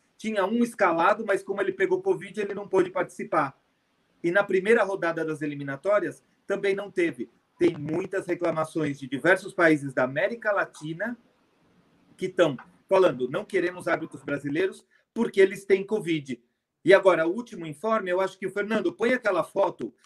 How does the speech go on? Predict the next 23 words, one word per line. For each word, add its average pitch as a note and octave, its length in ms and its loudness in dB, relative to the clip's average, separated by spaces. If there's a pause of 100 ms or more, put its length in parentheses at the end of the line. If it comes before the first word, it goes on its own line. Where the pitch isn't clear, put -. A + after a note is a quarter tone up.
(160)
que D#3 80 -4
eu, C#3+ 580 -2
que - 80 -4
eu D3+ 80 2
mandei D3 340 0
antes. F3 480 -4 (400)
Por A#3+ 140 -4
favor, E3 420 2
é D#3 60 6
a D3+ 140 4
foto E3 360 -6
de D3 140 -4
um, C3+ 460 -4
de D3+ 120 0
um F#3 80 4
enfermeiro E3 560 2
espanhol. C3+ 640 0 (540)
O C3+ 80 -6
nome F3 240 0
dele E3+ 280 6
é D3 180 4
Joan F3 320 2
Pons. - 640 -6